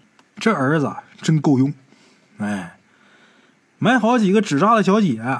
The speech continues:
买几盒药，然后呢，在他爸坟前就给烧了，一边烧还一边念叨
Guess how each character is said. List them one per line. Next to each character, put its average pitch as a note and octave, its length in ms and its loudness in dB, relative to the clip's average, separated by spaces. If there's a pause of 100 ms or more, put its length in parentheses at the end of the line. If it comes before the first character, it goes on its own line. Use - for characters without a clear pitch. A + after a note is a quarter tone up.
(100)
买 C#3+ 320 0
几 D#3+ 160 -2
盒 D3+ 160 0
药， B3+ 300 2 (360)
然 D3 180 -2
后 E3+ 180 0
呢， B2+ 100 -4
在 F#3 100 0
他 D#3+ 80 0
爸 D#3+ 160 2
坟 C#3 140 -2
前 C3+ 160 -2
就 C3 80 -2
给 A2+ 80 -2
烧 G2 240 -8
了， G2 100 -16 (240)
一 G#3+ 120 4
边 G#3+ 140 4
烧 G3+ 200 2
还 F#3+ 100 4
一 G#3 60 2
边 G3 160 2
念 G#3 200 4
叨 B2+ 140 -2